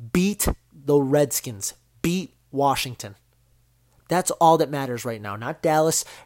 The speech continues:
not anything else. Washington. Beat the Redskins. They're playing much better. They kept that game with Green Bay very close. They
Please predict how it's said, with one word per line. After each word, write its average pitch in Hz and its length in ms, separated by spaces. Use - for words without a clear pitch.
not 127 280
anything 196 380
else. 120 340
Washington. 131 600
Beat 180 220
the 156 80
Redskins. 135 560
They're 131 120
playing 135 380
much 131 300
better. 139 320
They 127 100
kept - 220
that 160 160
game 160 180
with 143 100
Green 156 220
Bay 143 140
very 131 240
close. - 560
They 143 220